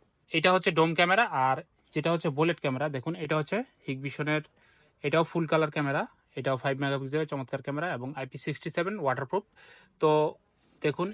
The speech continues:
এটা যদি আমরা দেখি এখানে মডেলটা, এই যে দেখুন ডিএস টু সিই ওয়ান সিক্স কে জিরো টি এলপিএফএস, এটাও কিন্তু ফাইভ মেগাপিক্সেলের ফুল কালার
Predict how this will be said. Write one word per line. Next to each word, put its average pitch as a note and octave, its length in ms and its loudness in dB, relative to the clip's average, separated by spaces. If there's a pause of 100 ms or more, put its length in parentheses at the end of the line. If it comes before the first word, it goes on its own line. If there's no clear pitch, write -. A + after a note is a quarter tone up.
এটা D#3 200 0
যদি D#3+ 180 2
আমরা D#3+ 140 2 (120)
দেখি D3 240 0
এখানে C#3 280 -2
মডেলটা, C3 320 0 (240)
এই B2+ 80 -6
যে C3 60 -2
দেখুন C3 300 -4 (760)
ডিএস D#3 380 4
টু E3+ 60 0 (100)
সিই F#3+ 360 -6 (560)
ওয়ান D#3 160 2 (120)
সিক্স A#3 240 2 (300)
কে E3+ 100 6 (140)
জিরো D#3 180 0 (120)
টি F3+ 120 -2 (540)
এলপিএফএস, D#3 560 0 (240)
এটাও C3+ 220 -2
কিন্তু D3 180 -4 (120)
ফাইভ C3 220 -2
মেগাপিক্সেলের C#3 580 -2
ফুল D#3+ 220 0
কালার D#3 200 4